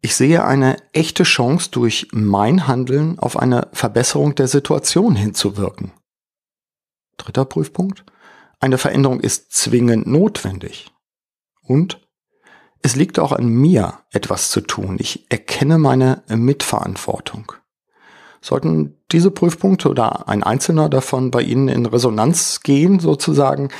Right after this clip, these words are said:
Resonanz erzeugen, dann könnte es bedeuten, Sie sind in einer Phase, wo aktive Veränderung gefordert ist. Leave it.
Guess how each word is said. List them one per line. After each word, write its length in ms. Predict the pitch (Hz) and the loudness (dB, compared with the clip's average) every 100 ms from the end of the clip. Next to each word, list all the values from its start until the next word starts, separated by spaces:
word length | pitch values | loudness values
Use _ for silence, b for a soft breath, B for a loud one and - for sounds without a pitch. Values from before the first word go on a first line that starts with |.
| B B | B B
Resonanz 400 | - 123 120 127 | -2 2 2 2
erzeugen, 680 | 131 - - 104 120 160 147 | 0 -2 -2 0 2 0 -2
dann 440 | 117 107 127 156 160 | -2 0 0 -2 -4
könnte 320 | - 131 - | -2 0 0
es 80 | 131 | 0
bedeuten, 560 | - 113 113 - 131 | 0 2 2 2 -2
Sie 160 | 123 120 | 0 0
sind 240 | 123 120 | 0 0
in 140 | 123 117 | 0 0
einer 160 | 117 | 0
Phase, 460 | - 104 101 117 117 | 0 -2 0 0 2
wo 260 | 107 110 B B B B | 2 0 B B B B
aktive 380 | - - 120 123 | -10 -2 0 0
Veränderung 480 | - - 131 113 98 | 0 0 0 0 -2
gefordert 540 | - - - - - | -4 -4 -6 -6 -10
ist. 260 | - - - _ _ _ _ _ _ _ _ _ _ _ _ _ _ _ _ | -12 -12 -16 _ _ _ _ _ _ _ _ _ _ _ _ _ _ _ _
Leave 340 | 117 127 156 98 | 0 2 4 2
it. 220 | - | -2